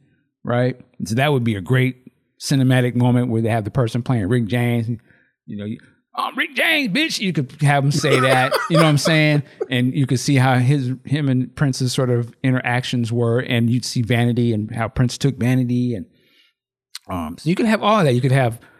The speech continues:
there'd be a scene of maybe, uh, Prince being booed at the Rolling Stone, and Morris is filming it and trying to counsel them back. And then they, st-, and, you know, you kinda show how they was tight at one point, and then how they start to splinter away.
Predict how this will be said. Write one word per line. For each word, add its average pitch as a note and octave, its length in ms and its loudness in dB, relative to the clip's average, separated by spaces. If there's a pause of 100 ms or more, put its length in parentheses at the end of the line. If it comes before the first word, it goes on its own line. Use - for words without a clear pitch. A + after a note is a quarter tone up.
(400)
there'd A#2 200 0
be B2+ 160 4
a A#2 60 2
scene C3 360 2
of A2+ 80 2
maybe, B2 380 2 (380)
uh, G#2+ 340 -2 (840)
Prince C#3 200 2
being B2 260 2
booed B2 500 2 (340)
at A2+ 100 -4
the A2+ 80 -4
Rolling A#2 280 2
Stone, C3+ 560 2
and A2 120 0
Morris B2 400 0
is A#2+ 120 -4
filming C3 500 4
it B2+ 320 2 (400)
and G#2 120 -4
trying A#2+ 220 -2
to A2+ 60 0
counsel B2+ 400 0
them A#2+ 180 0
back. B2 440 2
And G2+ 100 -2
then G#2 80 0
they, B2 120 2
st-, - 200 -6 (200)
and, B2 280 0
you C#3+ 80 4
know, D3 80 4
you D3 140 4
kinda D#3 320 2
show E3 180 2
how C#3+ 120 4
they C#3 140 2
was A#2+ 200 0
tight F3 380 0
at E3+ 120 -2
one E3 240 2
point, F#3 420 -2 (1120)
and B2 160 2
then B2 120 4
how A#2+ 160 2
they A2 100 0
start A2 320 -4
to - 60 -8
splinter A#2 420 -2
away. G2 500 -4